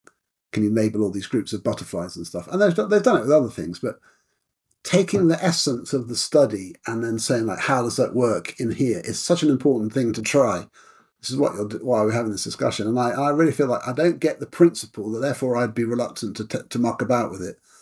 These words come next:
I don't understand why it would work, and I'd need to before I would do it.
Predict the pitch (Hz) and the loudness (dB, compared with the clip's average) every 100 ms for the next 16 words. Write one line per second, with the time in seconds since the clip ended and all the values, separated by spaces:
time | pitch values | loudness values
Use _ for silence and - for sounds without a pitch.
0 | _ _ 131 147 151 143 131 147 139 123 | _ _ 0 0 2 -2 0 0 2 4
1 | 139 139 120 127 117 135 113 101 117 117 | 4 6 4 0 0 2 2 0 -4 -6
2 | 110 131 139 - - 101 95 110 123 113 | 2 4 4 2 -2 -2 -2 -4 -2 0
3 | 104 101 98 113 107 90 | 0 -4 -4 -2 0 -2